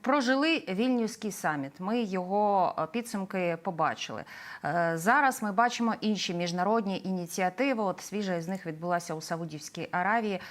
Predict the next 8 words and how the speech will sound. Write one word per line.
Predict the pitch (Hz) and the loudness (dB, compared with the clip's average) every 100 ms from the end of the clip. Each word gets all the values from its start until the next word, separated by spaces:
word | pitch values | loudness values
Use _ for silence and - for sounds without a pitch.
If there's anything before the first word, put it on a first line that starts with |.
| - - | -16 -2
е, | 170 170 165 156 | 2 4 4 2
щодо | 151 - 220 233 170 185 214 196 - 170 | -2 0 2 2 2 2 4 2 -2 -2
можливого | 202 208 170 220 226 208 202 196 165 | 0 2 2 2 2 2 2 2 2
от, | 180 - | 0 -2
е, | 165 160 156 | -2 -2 2
завершення | 208 208 214 220 - 175 165 - 170 175 | 4 6 6 4 0 0 0 0 -2 0
війни, | 196 196 208 | 0 2 2
е, | 202 | 2